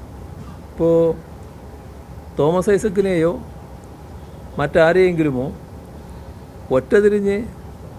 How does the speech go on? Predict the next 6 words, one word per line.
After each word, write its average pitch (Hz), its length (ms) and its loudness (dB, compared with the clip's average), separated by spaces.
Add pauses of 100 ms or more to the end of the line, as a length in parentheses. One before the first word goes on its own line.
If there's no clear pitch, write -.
(720)
ആക്രമിച്ച് 175 500 0 (1160)
വശം 139 280 2
കെടുത്തി 180 260 4
കളയാം 156 360 4 (1200)
എന്നൊരു 185 300 6 (1300)
ചിന്തയുണ്ടെങ്കിൽ 165 680 4